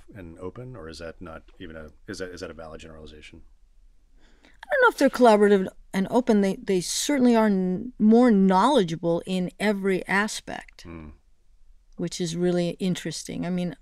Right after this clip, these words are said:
Speaker 2: I'll have young filmmakers, like, open their laptops and start putting V F X in.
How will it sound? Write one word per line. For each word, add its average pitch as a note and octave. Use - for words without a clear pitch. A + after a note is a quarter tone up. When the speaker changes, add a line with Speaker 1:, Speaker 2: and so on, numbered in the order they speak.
Speaker 2:
I'll G#3+
have A3+
young G3
filmmakers, F#3
like, F3
open G3
their F3+
laptops F3
and E3
start -
putting E3+
V F3
F -
X -
in. D3+